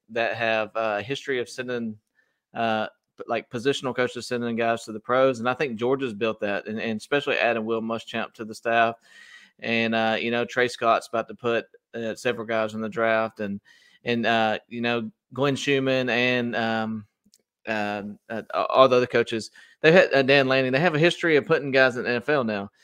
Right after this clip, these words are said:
So I think it's become a little bit easier for Georgia to go into a, uh, you know, a Mobile, Alabama, and land, land a top tier defensive player.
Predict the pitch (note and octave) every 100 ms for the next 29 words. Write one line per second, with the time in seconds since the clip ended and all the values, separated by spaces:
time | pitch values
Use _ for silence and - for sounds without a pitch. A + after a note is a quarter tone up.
0 | _ - E3+ E3 G#3+ F#3+ - D3 F3+ F3+
1 | D3+ C3+ - G#2+ C3 C3+ C3+ A#2 A2+ C3+
2 | C#3 C3 A#2 A2 A#2+ B2+ A#2 B2 A#2+ A2+
3 | - A2 G#2+ G#2+ A#2 A#2+ A#2 A#2 A#2 G#2+
4 | A#2 A2+ A#2 B2 A#2+ A2+ A2+ A#2 C3 C3
5 | A2+ - A#2+ B2+ C3 A#2 B2 A#2 - B2
6 | A#2 A#2+ A#2+ G#2+ G#2+ A#2 A#2 A#2+